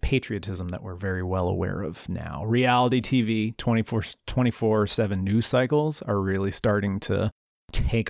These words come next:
off in light of nine eleven coming to the forefront and, and setting the stage for, well, the last book in the trilogy, which is two thousand and twenty. Um,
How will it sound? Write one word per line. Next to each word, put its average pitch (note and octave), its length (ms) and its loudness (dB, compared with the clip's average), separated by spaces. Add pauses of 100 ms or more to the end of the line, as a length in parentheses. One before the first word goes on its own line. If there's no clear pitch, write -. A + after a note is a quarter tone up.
off B2 480 0
in A#2 160 2
light G2 280 0
of G#2 180 0
nine G#2 260 2
eleven G2+ 500 -2 (420)
coming G#2 240 0
to G#2 100 -4
the G2 80 -2
forefront G2 560 -2
and, F2 160 -6
and F#2 180 -6
setting F2+ 320 -4
the F2+ 60 -4
stage F2+ 380 -4
for, G2 440 -2 (320)
well, F#2+ 140 -4
the G2+ 100 0
last D#3 360 2
book G2 200 -2
in F2+ 100 -4
the F2+ 80 -6
trilogy, - 380 -10
which D#2+ 180 -6
is - 160 -2 (240)
two - 140 -6
thousand F#2 300 -2
and E2+ 140 -4
twenty. - 440 -4 (600)
Um, F#2+ 520 -6